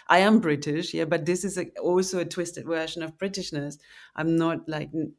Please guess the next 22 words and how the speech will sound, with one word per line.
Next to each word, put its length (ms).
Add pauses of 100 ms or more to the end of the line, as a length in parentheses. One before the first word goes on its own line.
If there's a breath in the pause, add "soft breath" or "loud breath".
(120)
native 520
Brit-, 360
Britain, 580
British. 380
I'm 240 (240 soft breath)
British 280
by, 360 (380 soft breath)
um, 400 (680)
what's 200
it 80
even 160
called? 180
Naturalization. 1300 (640 loud breath)
Um, 420 (240)
I'm 720
obviously 880 (840)
queer. 760
I'm 200
obviously 360
genderqueer. 800
I'm, 340 (240)
I, 300